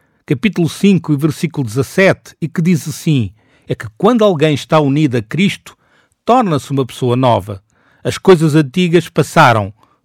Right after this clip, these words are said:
tudo é novo. Isto é o que significa nascer de novo. Veja também Efésios quatro,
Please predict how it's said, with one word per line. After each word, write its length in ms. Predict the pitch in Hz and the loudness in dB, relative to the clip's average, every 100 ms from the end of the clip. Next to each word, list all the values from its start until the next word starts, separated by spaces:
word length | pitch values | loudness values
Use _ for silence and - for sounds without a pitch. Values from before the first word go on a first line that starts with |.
| _ | _
tudo 420 | - 185 127 120 - _ | -2 0 0 -6 -18 _
é 100 | 131 | -4
novo. 420 | 113 110 87 - _ _ _ - | -2 -2 -4 -10 _ _ _ -4
Isto 360 | 247 - - - _ | -4 -4 -14 -20 _
é 60 | 233 | -2
o 60 | |
que 100 | - | 0
significa 600 | 220 196 170 - 175 170 | -2 0 -2 -2 -2 -2
nascer 380 | 170 165 - 151 | 0 -2 0 -2
de 100 | 139 | 0
novo. 420 | 147 127 92 - _ _ _ _ _ - | 0 -2 -4 -10 _ _ _ _ _ -4
Veja 180 | 247 | -2
também 340 | 220 226 220 214 | 2 4 4 2
Efésios 540 | 160 175 175 160 139 | 2 2 2 0 -8
quatro, 640 | - 156 165 127 - 107 | -2 4 4 4 -4 -12